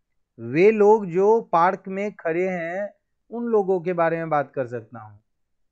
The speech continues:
ठीक है, तो ये हो गया कि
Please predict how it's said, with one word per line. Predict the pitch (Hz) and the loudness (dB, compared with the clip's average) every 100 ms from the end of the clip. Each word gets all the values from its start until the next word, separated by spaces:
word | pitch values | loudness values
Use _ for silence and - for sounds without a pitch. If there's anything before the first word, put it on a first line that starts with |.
| - | -8
ठीक | 170 | 0
है, | 220 165 - _ _ _ _ - | 2 2 -2 _ _ _ _ -6
तो | 240 | -4
ये | 208 151 208 | -4 0 4
हो | 202 175 | 4 2
गया | 151 165 175 190 - _ _ _ _ - | 0 0 0 -2 -6 _ _ _ _ -10
कि | 202 220 220 | -8 -8 -14